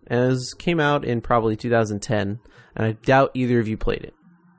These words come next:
It was a three D combat simulated space game with very little. It was actually very pretty. They used a lot of colors and, um,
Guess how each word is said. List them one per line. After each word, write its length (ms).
It 100
was 160
a 140
three 400
D 220
combat 760
simulated 1080
space 580
game 420
with 260
very 340
little. 840
It 60
was 300
actually 340
very 180
pretty. 540
They 80
used 220
a 40
lot 180
of 180
colors 640
and, 260
um, 480